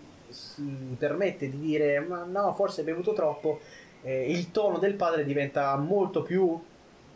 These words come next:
arrogante e sembra che si alzi per prenderlo a schiaffi da un momento all'altro. Infatti, se vi siete persi gli scorsi episodi, Chris ha un livido sul braccio, ah, sinistro, mi pare.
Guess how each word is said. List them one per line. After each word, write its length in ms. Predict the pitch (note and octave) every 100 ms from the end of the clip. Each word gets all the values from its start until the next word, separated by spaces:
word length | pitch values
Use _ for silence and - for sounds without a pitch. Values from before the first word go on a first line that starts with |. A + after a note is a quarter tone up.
| -
arrogante 640 | C3 D#3+ F#3+ E3+ D#3 D3+ D3+
e 40 |
sembra 340 | D3 E3+ E3 C#3+
che 100 | C#3
si 260 | - C#3
alzi 520 | C#3+ D3+ C#3+ C#3+ C#3+
per 160 | C3 C3+
prenderlo 360 | C#3+ C#3+ C#3 D#3
a 60 |
schiaffi 380 | D#3 D3 B2+ -
da 100 | C3
un 60 | C3
momento 320 | C3+ C3 C3+
all'altro. 440 | B2+ A2+ A#2 C3+
Infatti, 340 | D3+ D#3+ D3+ C3
se 120 | C#3
vi 80 | C3
siete 200 | E3 D3+
persi 360 | D#3 A#2+ -
gli 80 | A#2
scorsi 300 | - D#3+ D3+
episodi, 400 | F#3+ F3 C3+ B2+
Chris 480 | - D3+ C#3+ - D#3+ - - -
ha 220 | D#3 D3+
un 200 | F#3 F3+
livido 440 | E3+ C3 B2 C#3
sul 220 | C#3 D3 A#2+
braccio, 580 | A#2+ A2+ - B2+ A#2+ - - - - - - - - -
ah, 180 | B2+
sinistro, 540 | - C3 B2 A2+ - A#2+
mi 120 | A#2+
pare. 540 | A#2+ A2+ A#2+ A#2+ -